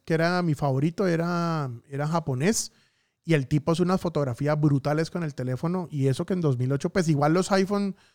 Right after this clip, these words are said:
reinaban, eh, eh, en el tema de la fotografía, y pues Instagram era la red perfecta. Pero creo que desde que, desde que Mark Zuckerberg compra Instagram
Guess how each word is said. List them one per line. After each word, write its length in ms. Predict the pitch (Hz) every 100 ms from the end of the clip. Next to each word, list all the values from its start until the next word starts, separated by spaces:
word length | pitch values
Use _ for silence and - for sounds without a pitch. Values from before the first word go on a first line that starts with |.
| _ _
reinaban, 960 | - 165 165 151 151 151 165 202 220 - _ _ -
eh, 720 | 139 143 143 139 135 131 123 -
eh, 220 | 139 135
en 80 | 135
el 100 | 127
tema 180 | 160 165
de 40 |
la 80 | 180
fotografía, 600 | 180 160 127 117 170 208
y 60 | 170
pues 160 | 135 135
Instagram 400 | 127 127 131 143
era 100 | 170
la 120 | 147
red 140 | 120
perfecta. 460 | - 139 175 160 156 - - - -
Pero 160 | 190 185
creo 180 | 202 226
que 80 | 262
desde 300 | 220 175 165
que, 280 | 165 156
desde 380 | 143 156 147 151
que 320 | - 160 151 143
Mark 240 | 175 -
Zuckerberg 540 | 220 208 208 196 -
compra 560 | - 196 190 185 185 175
Instagram 600 | 170 147 - 135 143 156